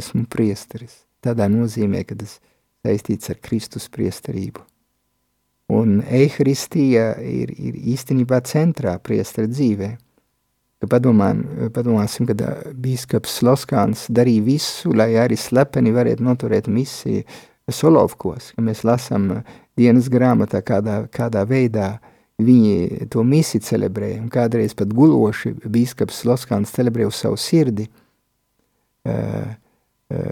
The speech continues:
to, to svēto misiju, jo nebija cits iespējas. Tas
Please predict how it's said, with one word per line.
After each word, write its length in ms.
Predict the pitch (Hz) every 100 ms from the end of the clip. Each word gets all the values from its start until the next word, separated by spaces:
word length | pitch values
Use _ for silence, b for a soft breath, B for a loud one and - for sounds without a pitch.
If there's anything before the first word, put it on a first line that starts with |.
| 50 - - -
to, 140 | 120
to 160 | 120 117
svēto 320 | - 107 107 107
misiju, 380 | 117 - - 101
jo 140 | 120
nebija 260 | 120 117 110 123
cits 240 | - 156
iespējas. 540 | 123 - 120 120 - _ _ _ _ _ _ _ _ -
Tas 240 | 147 -